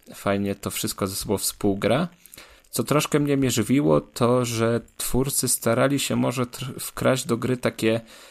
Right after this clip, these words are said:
elementy z Inside, czyli,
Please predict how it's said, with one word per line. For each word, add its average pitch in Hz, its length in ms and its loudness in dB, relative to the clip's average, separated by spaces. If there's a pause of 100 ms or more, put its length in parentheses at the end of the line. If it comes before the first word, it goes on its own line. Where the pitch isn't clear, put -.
(180)
elementy 113 1160 0
z - 320 -6
Inside, 170 640 2 (760)
czyli, 113 720 2